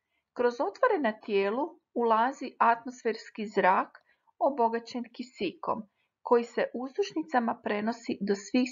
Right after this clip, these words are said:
stanica. S obzirom da su uzdušnice razgranate po cijelom tijelu, kisik se ne prenosi do svake stanice opticajnim sustavom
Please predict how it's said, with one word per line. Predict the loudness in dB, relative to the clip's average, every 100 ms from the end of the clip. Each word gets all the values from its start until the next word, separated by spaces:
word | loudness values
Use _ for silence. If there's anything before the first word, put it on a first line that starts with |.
| -2
stanica. | 0 0 -2 -14 _ -16 -16 _ _ _ _ _ _ _ _
S | -6 -4
obzirom | 0 0 2 0
da | -4
su | -8 -6
uzdušnice | -2 -2 0 -4 -2 -4 2 4
razgranate | 6 4 0 -4 -2 -4 -6 -4
po | -4
cijelom | -2 2 4 2 -2
tijelu, | -8 -6 -6 -6 -8 _ _ _ _ _
kisik | -8 -2 2 0 0
se | -2
ne | 0 -4
prenosi | -2 0 0 -6 -8
do | -10
svake | -6 0 0 -2
stanice | -12 _ 0 2 -2 -2 -2 2
opticajnim | 0 -2 _ -8 -6 -6
sustavom | -6 -6 -6 -2 0 0